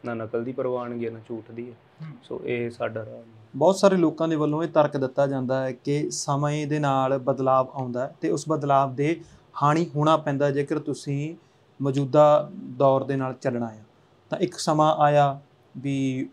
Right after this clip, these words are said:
Speaker 2: ਜੋ, ਜਦੋਂ ਸਾਡੇ 'ਚ ਫੋਟੋਆਂ ਦੀ ਪ੍ਰਵਾਨਗੀ ਹੋਈ, ਤਸਵੀਰਾਂ ਦੀ ਪ੍ਰਵਾਨਗੀ ਹੋਈ, ਤਾਂ ਹੁਣ ਇੱਕ ਹੋਰ ਸਮਾਂ ਆ ਗਿਆ ਕਿ ਹੁਣ ਜਿਹੜੇ ਤੁਰਦੇ ਫਿਰਦੇ ਬੁੱਤ ਨੇ, ਵੀਡੀਓਜ਼ ਨੇ ਜਾਂ ਫਿਲਮਾਂ ਦੀ ਜਿਹੜੀ ਹੈ ਉਹ ਪ੍ਰਵਾਨਗੀ ਹੋ ਰਹੀ ਹੈ। ਤਾਂ ਇਹਦੇ ਵਿੱਚ ਇਤਰਾਜ਼ ਕੀ ਹੋ ਸਕਦਾ ਹੈ ਕਿ ਸਮੇਂ ਦੇ ਹਾਣੀ ਕਿਉਂ ਨਹੀਂ ਹੋਇਆ ਜਾ ਸਕਦਾ?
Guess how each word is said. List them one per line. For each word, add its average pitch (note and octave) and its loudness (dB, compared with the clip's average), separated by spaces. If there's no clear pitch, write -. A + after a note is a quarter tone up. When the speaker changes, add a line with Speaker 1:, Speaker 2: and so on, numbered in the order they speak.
Speaker 2:
ਜੋ, D3 -2
ਜਦੋਂ C#3+ 0
ਸਾਡੇ C#3+ 0
'ਚ C#3 -2
ਫੋਟੋਆਂ C#3+ -2
ਦੀ D3+ 2
ਪ੍ਰਵਾਨਗੀ C3+ 0
ਹੋਈ, C3+ -2
ਤਸਵੀਰਾਂ C#3 -2
ਦੀ C#3 -6
ਪ੍ਰਵਾਨਗੀ B2+ -6
ਹੋਈ, D3 -4
ਤਾਂ F3+ -2
ਹੁਣ G3+ 4
ਇੱਕ G3+ -2
ਹੋਰ A3+ 2
ਸਮਾਂ A3 0
ਆ G#3 2
ਗਿਆ G3 2
ਕਿ F#3 -2
ਹੁਣ F3+ 0
ਜਿਹੜੇ E3+ 4
ਤੁਰਦੇ D#3+ 2
ਫਿਰਦੇ D#3+ 2
ਬੁੱਤ C#3 -2
ਨੇ, E3 0
ਵੀਡੀਓਜ਼ D#3 4
ਨੇ E3 -2
ਜਾਂ C#3 -2
ਫਿਲਮਾਂ F#3 4
ਦੀ F3 4
ਜਿਹੜੀ E3 6
ਹੈ D3+ 2
ਉਹ F3+ 2
ਪ੍ਰਵਾਨਗੀ F3 2
ਹੋ F3+ 4
ਰਹੀ F#3+ 6
ਹੈ। F#3+ 6
ਤਾਂ G3+ 0
ਇਹਦੇ G#3+ 2
ਵਿੱਚ A3 -2
ਇਤਰਾਜ਼ F#3+ 8
ਕੀ F3+ 2
ਹੋ D#3 2
ਸਕਦਾ C3 -2
ਹੈ C3+ 0
ਕਿ C#3+ 0
ਸਮੇਂ F3 6
ਦੇ F#3 8
ਹਾਣੀ E3+ 4
ਕਿਉਂ E3+ 4
ਨਹੀਂ E3 0
ਹੋਇਆ C#3 0
ਜਾ B2 -4
ਸਕਦਾ? A#2+ -12